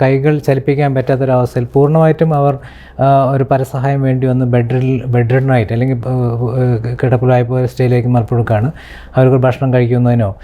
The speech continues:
അല്ലെങ്കിൽ അവർ കിടക്കിൽ നിന്ന് എണീറ്റ് ഒരു കസേരയിലിരിക്കുന്നു, അവർക്ക് ഒരിക്കലും സാധ്യമായിരിക്കില്ല. അങ്ങനത്തെ ഒരു, ആ, ഇത്തരം പേഷ്യൻ്റുകളിൽ അവരെ മുട്ടിൻ്റെ അല്ലെങ്കിൽ എൽബോവിൻ്റെ ചലനശേഷി അല്പം മെച്ചപ്പെടുത്താൻ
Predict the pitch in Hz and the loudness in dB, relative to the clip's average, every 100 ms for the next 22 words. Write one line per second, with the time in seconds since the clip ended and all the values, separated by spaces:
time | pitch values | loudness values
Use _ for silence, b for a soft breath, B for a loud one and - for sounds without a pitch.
0 | B B 120 120 123 123 120 120 117 113 | B B 0 2 2 2 2 2 0 0
1 | 123 123 123 117 120 117 110 120 120 120 | 0 2 0 0 0 0 0 0 2 0
2 | - 123 120 127 131 127 139 139 143 143 | 0 0 0 0 -2 -2 0 2 2 0
3 | 135 147 131 135 131 127 113 98 95 98 | -2 -2 0 0 2 0 0 -2 -6 -10
4 | B B B B - - 147 170 165 196 | B B B B -16 -2 2 2 2 2
5 | 190 170 165 160 156 180 190 165 151 165 | 2 0 -2 -4 -2 0 2 2 0 0
6 | 156 127 127 139 143 147 143 117 - - | 0 0 -2 -2 0 -2 -4 -8 -16 -16
7 | - 135 131 - 156 147 98 107 123 131 | -6 -4 -4 0 2 2 0 0 0 2
8 | 131 131 139 127 127 147 147 120 135 - | 0 -2 0 2 4 2 2 2 -2 -4
9 | B B B - 135 143 139 151 143 151 | B B B -2 0 0 0 0 0 -2
10 | 143 143 131 127 143 127 143 143 | 0 0 -2 -2 -2 0 0 -2